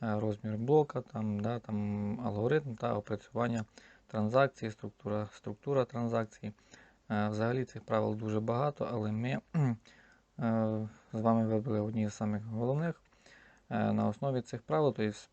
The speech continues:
взагалі, получається, працює вся мережа біткоїна. І так, е, с-, і так, чого і як відбуваються взагалі форки? Припустимо, є людина або група програмістів,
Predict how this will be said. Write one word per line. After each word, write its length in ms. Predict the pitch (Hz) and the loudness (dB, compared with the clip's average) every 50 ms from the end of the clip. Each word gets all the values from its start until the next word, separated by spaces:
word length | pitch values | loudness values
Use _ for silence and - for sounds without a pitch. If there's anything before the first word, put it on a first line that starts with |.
| _ - | _ -14
взагалі, 480 | - 117 110 110 117 113 113 123 135 | -10 -6 -4 -2 0 2 2 2 0
получається, 520 | 131 - 117 110 - - 117 117 107 - - | 0 0 -2 -2 0 0 0 0 0 -2 -8
працює 400 | - - - - - 127 120 110 | -12 -12 -12 -8 -4 -4 -4 -4
вся 380 | - - - 120 117 117 113 | -4 -6 -2 0 2 2 2
мережа 380 | 117 107 107 107 110 110 107 107 | 2 0 0 2 2 2 0 -2
біткоїна. 500 | 110 - - - - 101 95 95 - - - _ _ _ _ - _ - - - - _ _ _ _ _ _ _ _ _ _ _ _ | -4 -6 -10 -6 -4 -4 -4 -4 -6 -10 -12 _ _ _ _ -20 _ -20 -20 -20 -20 _ _ _ _ _ _ _ _ _ _ _ _
І 60 | - - | -6 0
так, 340 | - 101 92 - - - - | 2 2 2 2 -2 -10 -6
е, 260 | 135 113 104 101 101 | -2 0 2 2 2
с-, 880 | 104 104 - - - - - - - - - - - - - - - - - - - | 0 -2 -6 -14 -20 -20 -20 -20 -20 -20 -20 -20 -20 -20 -20 -20 -20 -20 -20 -18 -12
і 100 | 165 131 | -12 -8
так, 300 | - - 104 101 - - - | -4 -2 -2 -2 -2 -6 -12
чого 400 | - - 123 117 131 151 - - | -4 -2 0 2 2 2 2 0
і 80 | - 123 | 0 0
як 180 | 120 131 127 117 | 2 2 2 2
відбуваються 500 | 107 104 107 110 107 113 113 - - 104 | -2 -4 0 2 2 2 2 0 -2 -4
взагалі 280 | 101 104 101 107 107 | -2 -2 0 0 -2
форки? 400 | 101 - - 104 - - - - - _ _ _ _ _ _ _ _ _ _ _ _ _ _ _ _ - - _ - _ _ _ _ _ _ | -4 -4 -6 -6 -6 -6 -10 -20 -20 _ _ _ _ _ _ _ _ _ _ _ _ _ _ _ _ -20 -20 _ -20 _ _ _ _ _ _
Припустимо, 520 | - 143 147 - - 117 107 - - - - - _ _ _ - - - - - - - - - _ - | 0 0 0 0 0 -6 -6 -6 -6 -8 -10 -10 _ _ _ -20 -20 -20 -20 -20 -20 -20 -20 -18 _ -2
є 140 | 113 127 160 | 2 2 4
людина 340 | 170 160 123 123 127 127 120 | 4 4 4 4 4 2 0
або 160 | 117 143 147 | 0 -2 0
група 400 | 120 107 110 107 - 131 131 135 _ _ _ | 2 2 2 2 0 -2 -4 -4 _ _ _
програмістів, 720 | - 127 113 107 107 107 107 107 104 104 - - 135 135 | 0 2 2 4 4 4 4 4 2 0 -2 -4 -4 -4